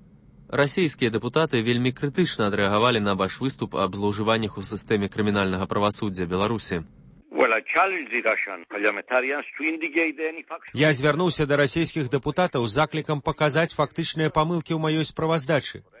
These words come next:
Speaker 3: паказаць хоць слова, якое не адпавядае фактам. І яны гэтага не зрабілі. Мне вельмі шкада, што расійскія дэпутаты занялі такую пазіцыю. Аднойчы яны яшчэ пашкадуюць пра падтрымку, якую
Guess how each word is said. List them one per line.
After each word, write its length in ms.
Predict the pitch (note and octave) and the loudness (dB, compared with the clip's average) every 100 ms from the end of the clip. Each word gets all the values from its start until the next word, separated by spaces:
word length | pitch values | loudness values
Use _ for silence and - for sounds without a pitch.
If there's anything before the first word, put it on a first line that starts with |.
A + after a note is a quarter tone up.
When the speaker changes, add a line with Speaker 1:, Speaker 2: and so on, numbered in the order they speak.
| _ - - - | _ -20 -20 -4
Speaker 3:
паказаць 400 | C#3 D3+ C#3+ D#3 | 2 4 4 2
хоць 240 | - D#3 | 0 -2
слова, 420 | - E3+ F3+ C3+ A2+ | -2 0 4 4 4
якое 320 | B2 - D3+ | 2 2 2
не 140 | C#3 C#3 | 4 2
адпавядае 560 | C3 C#3 C#3 C#3 C#3+ | 0 0 0 4 4
фактам. 480 | C#3 D#3 C3+ - - - _ _ _ - - | 4 0 0 -4 -16 -16 _ _ _ -14 -4
І 80 | F3+ | 2
яны 320 | F3+ E3 B2+ | 4 4 2
гэтага 320 | C3+ C#3+ C#3 | 0 0 0
не 160 | C#3 B2+ | -2 0
зрабілі. 480 | D3+ D#3 D#3+ F#2 D2+ _ _ _ _ - - | 0 0 -2 -4 -10 _ _ _ _ -20 -8
Мне 140 | D3+ F#3 | 2 4
вельмі 240 | G#3 G3+ F#3 | 6 4 0
шкада, 380 | - G#3 G#3 E3 | 2 4 4 4
што 160 | D3+ | 2
расійскія 480 | C#3 D3 C#3 - C#3+ | 0 0 -2 0 0
дэпутаты 500 | C#3 D#3 D#3+ C#3+ D3 | 2 0 0 0 0
занялі 380 | C3 C#3+ C#3+ C3+ | -4 0 0 0
такую 320 | C#3 D3 D3 | -2 0 -2
пазіцыю. 720 | - D#3 F3 D#3 - F2+ F2 _ _ _ - - - | -2 -2 -2 -4 -6 -10 -12 _ _ _ -20 -18 0
Аднойчы 480 | D3 E3+ F#3+ - | 0 4 2 4
яны 240 | F#3+ F#3+ G3 | 2 4 2
яшчэ 200 | F3 F#3+ | 2 0
пашкадуюць 720 | - F#3 - F#3+ F#3+ D#3 A#2 | 0 0 2 2 2 0 0
пра 120 | - C3 | -4 -2
падтрымку, 720 | C#3+ C#3+ F3 F#3+ D3+ G2 F#2 | 0 0 0 -2 -2 -4 -6
якую 400 | A2+ C#3 - D3+ | 0 -2 0 0